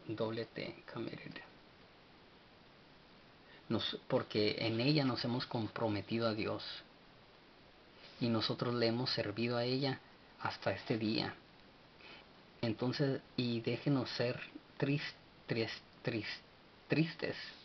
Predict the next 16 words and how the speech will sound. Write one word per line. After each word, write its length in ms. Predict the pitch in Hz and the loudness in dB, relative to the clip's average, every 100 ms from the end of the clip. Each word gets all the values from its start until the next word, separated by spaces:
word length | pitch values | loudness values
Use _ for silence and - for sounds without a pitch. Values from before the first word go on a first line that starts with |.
| - - - - - | -20 -20 -20 -18 0
porque 680 | 117 113 - 113 107 104 - - - - | 2 2 2 4 4 2 -4 -14 -8 0
nos 220 | 113 - | 2 2
han 180 | 120 120 | 2 2
hecho 260 | 131 135 | 2 0
que, 180 | - 113 - - | 0 -4 -6 -4
nos 260 | 117 107 - | 0 0 2
han 300 | 117 117 101 | 2 2 2
hecho 260 | 139 151 139 | 0 0 0
que 100 | 120 | 0
la 100 | 110 | 0
dejemos 440 | 110 127 113 - | 0 -2 -2 -2
a 100 | 98 | -2
ella. 360 | 104 110 107 - - - - - - - - - - - - - - - - | -2 -4 -6 -8 -14 -20 -20 -20 -20 -20 -20 -20 -20 -20 -20 -20 -18 -14 -2
Es 240 | 120 120 | 0 0
por 320 | - 143 131 | 0 2 4
razón, 420 | 120 110 123 120 | 4 2 0 -2